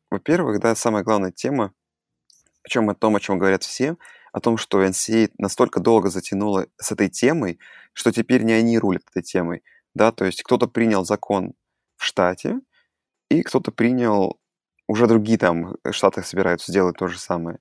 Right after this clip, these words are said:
То есть п-, этот вопрос, который нависал на воздухе с того момента, когда я смотрю студенческий футбол,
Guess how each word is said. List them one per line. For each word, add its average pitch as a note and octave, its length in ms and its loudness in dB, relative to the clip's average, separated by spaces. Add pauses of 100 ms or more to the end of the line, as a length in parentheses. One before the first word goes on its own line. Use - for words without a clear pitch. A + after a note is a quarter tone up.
То G2 60 -2
есть - 120 -6
п-, - 100 -18 (320)
этот G#2 180 2
вопрос, D3+ 340 2
который G#2+ 320 2
нависал G#2 540 0
на G2+ 100 0
воздухе G2 480 -4
с - 60 -14
того A2 160 4
момента, G#2 400 2
когда F2+ 240 0
я A2 100 4
смотрю G#2+ 300 -2
студенческий - 420 -6
футбол, F2+ 420 -2